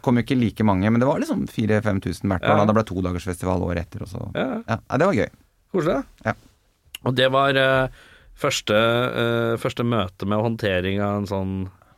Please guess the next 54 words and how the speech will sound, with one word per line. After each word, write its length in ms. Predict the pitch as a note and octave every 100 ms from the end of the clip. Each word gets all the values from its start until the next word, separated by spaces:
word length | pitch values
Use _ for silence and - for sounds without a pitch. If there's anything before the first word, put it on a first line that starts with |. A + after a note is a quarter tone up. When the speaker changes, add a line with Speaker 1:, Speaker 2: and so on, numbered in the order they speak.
| _
Speaker 2:
et 80 | G#2+
sånt 160 | G#2+ F#2+
prosjekt? 400 | A#2 D3 G#3+ - _
Speaker 1:
Ja. 100 | - - - _ -
Speaker 2:
Ja. 80 | F#2+
Speaker 1:
Og 80 | -
så 100 | D3+
da 200 | F3 F3
jobbet 460 | F3 F3 - F#2+ F#2+
jeg 80 | F#3+
Speaker 2:
Men 100 | G#3
da 60 |
var 120 | E3+
Speaker 1:
ja. 60 | E3
Speaker 2:
det 80 | E3+
jo, 260 | F3+ F3+
hvordan 280 | F3 F#3 F#3
ble 120 | F#3 F3
det 60 |
med 120 | F3+
pe-, 360 | F3+ D#3 D#3 D#3
da 160 | D3+ D3+
var 100 | D#3
det 320 | D#3+ D#3 D3+
første 260 | D#3+ - C3+
møte 200 | A2+ A2
med 720 | A#2 A#2+ A#2+ A#2+ A#2+ A#2+ A#2+
harde 560 | B2+ G2 G2 G#2 G#2+ G#2
søknader 540 | G#2+ F2+ F2+ E2+ F2+
for 80 | G2+
pengestøtte 840 | G2+ F#2+ F2 E2+ E2+ E2+ F2+ F2+ -
og 80 | F#2
sånn, 140 | G#2+ F3+
eller? 220 | A#3+ -
Speaker 1:
Ja. 120 | A2 - - _ -
Speaker 2:
Ja. 100 | F2+ - _ _ -
Speaker 1:
Og 120 | A#2
litt 140 | A2+ -
sånn, 640 | G#2+ G2+ G#2 G#2 G2+ G2
og 100 | A2
det 120 | C#3+
er 220 | G3+ A2 F#2+
jo 340 | F#2+ F#2+ F2+
en 140 | G#2 G2+
del 240 | F#2+ F2+
av 200 | F#2 F2
det 160 | F2 F2
å 280 | F2 F2+ F2+
lage 160 | F#2+ E2+
et 100 | E2+
arrangement, 400 | F2 A2 D3 D3+
er 80 |
jo 140 | F#2
å 20 | F2